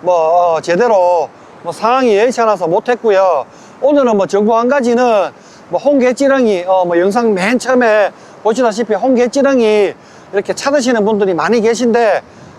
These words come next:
그래도 뭐, 일 년 내내 연중으로 좀 싱싱하게 파는 곳, 그다음에 뭐, 정보 공유로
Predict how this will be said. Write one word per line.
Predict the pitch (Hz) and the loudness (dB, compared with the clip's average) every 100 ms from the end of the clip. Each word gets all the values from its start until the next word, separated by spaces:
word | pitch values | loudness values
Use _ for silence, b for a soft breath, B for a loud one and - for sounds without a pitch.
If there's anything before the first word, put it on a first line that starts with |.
| - | -6
그래도 | 185 196 | -2 0
뭐, | 185 | 2
일 | 240 | 2
년 | 262 240 | 2 0
내내 | 214 214 185 | 0 0 0
연중으로 | 175 180 240 208 170 | 0 0 0 0 -4
좀 | 160 | -4
싱싱하게 | 214 202 247 220 | -4 -2 -2 -2
파는 | - 247 262 247 | -4 -2 0 2
곳, | 208 185 175 B B B | 2 0 -2 B B B
그다음에 | - 214 | -4 -2
뭐, | 185 | -2
정보 | 170 175 185 220 | -2 -2 0 -2
공유로 | 180 175 226 233 180 | -2 0 2 2 0